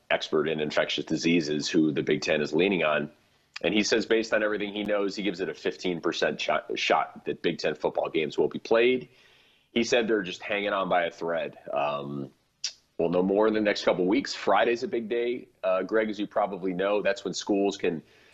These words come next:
uh, up to twenty hours a week, they can do some meetings. And, um, you know, they can do more conditioning. And then schools are open to practice, start practice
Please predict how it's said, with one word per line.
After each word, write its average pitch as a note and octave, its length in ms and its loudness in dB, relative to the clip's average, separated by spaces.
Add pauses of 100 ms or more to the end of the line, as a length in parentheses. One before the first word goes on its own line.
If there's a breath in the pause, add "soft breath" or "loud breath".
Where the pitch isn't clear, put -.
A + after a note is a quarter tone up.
(200 soft breath)
uh, - 40 2
up D#2+ 380 2 (100)
to G2 120 -10
twenty G2+ 600 0
hours F#2+ 360 2
a - 20 -6
week, F#2+ 340 -2
they - 120 0
can F2+ 120 -8
do E2 120 0
some D#2 240 -6
meetings. G2 580 0 (560 soft breath)
And, C#2+ 460 -2
um, C#2+ 640 -2 (100)
you F#2 100 4
know, D2 160 0
they D#2 100 0
can D2+ 180 -2
do D#2 160 2
more D#2+ 420 4
conditioning. F2 580 0 (460 loud breath)
And E2 260 -2
then G2 680 2
schools B2 320 -2
are C3 80 4
open B2+ 160 0
to B2 40 -4
practice, B2+ 480 -4
start A2+ 220 -4
practice A#2 340 -4